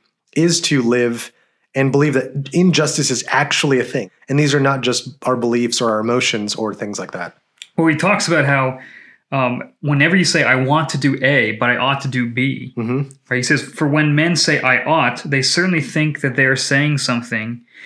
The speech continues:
Speaker 2: and something true about the nature of the proposed action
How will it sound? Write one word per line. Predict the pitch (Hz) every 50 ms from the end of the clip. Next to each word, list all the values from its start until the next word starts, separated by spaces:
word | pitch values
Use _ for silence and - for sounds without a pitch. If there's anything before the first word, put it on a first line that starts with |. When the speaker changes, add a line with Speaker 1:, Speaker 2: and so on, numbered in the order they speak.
| - - _
Speaker 2:
and | 139 131 -
something | - 156 147 135 - 139 127 120
true | - - - 190 165 135 120
about | 117 127 123 123
the | 135 123
nature | 123 123 127 123 - 135
of |
the | 123 117
proposed | 117 113 - 131 123 120 120 -
action | 135 135 147 143 - - - 110 -